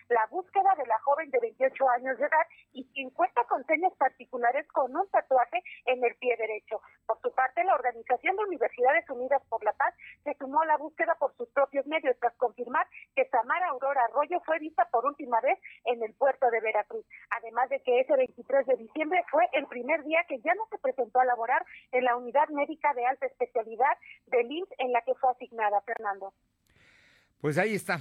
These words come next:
Speaker 2: ahí está el caso, una joven, muy joven, veintiocho años de edad, eh, exalumna de la Ibero que ahora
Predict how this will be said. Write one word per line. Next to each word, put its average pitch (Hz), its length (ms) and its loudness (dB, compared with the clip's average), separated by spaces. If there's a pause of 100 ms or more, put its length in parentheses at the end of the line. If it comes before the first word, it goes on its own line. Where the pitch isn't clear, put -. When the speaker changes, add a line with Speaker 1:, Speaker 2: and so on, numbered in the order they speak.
Speaker 2:
ahí 170 140 -2
está 202 160 -6
el - 80 -8
caso, 208 360 -2 (200)
una 185 200 -2
joven, 196 460 -4 (400)
muy 214 200 -8
joven, 175 420 -6 (140)
veintiocho 147 1400 -6
años 165 280 -4
de 143 80 -4
edad, 160 320 -2 (400)
eh, 131 500 -2
exalumna 147 480 -4
de 135 80 -2
la 120 80 -2
Ibero 143 320 -2
que 131 260 -6 (200)
ahora 139 340 -2